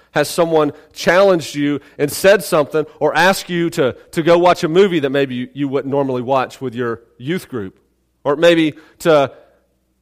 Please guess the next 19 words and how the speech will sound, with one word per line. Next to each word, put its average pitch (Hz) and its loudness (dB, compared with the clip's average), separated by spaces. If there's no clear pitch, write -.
to, 156 -4
to, 143 -2
to 170 -6
go 175 2
hang 180 0
out 170 2
at 147 0
a 131 -4
place 170 0
that 139 -4
maybe 147 0
you 147 -2
wouldn't 143 -2
normally 139 -4
go 131 -2
hang 120 -4
out? 113 -6
Maybe 185 2
someone 185 2